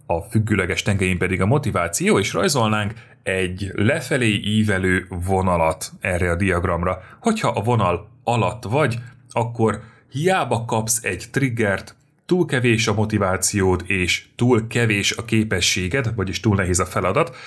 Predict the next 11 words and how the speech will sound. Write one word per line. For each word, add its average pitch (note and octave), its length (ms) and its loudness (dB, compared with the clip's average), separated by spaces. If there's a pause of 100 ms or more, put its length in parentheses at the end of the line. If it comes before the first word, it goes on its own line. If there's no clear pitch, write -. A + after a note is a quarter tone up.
(380)
ahhoz, G#2+ 340 2
hogy G#2 260 -4
bekövetkezzen G#2 720 0
az F#2 120 0
adott G2 400 -2
viselkedés, G#2+ 720 0
vagyis F#2 260 -2
megtedd G2+ 420 0
az F2 120 2
adott F2+ 220 0
feladatot. F2 600 -2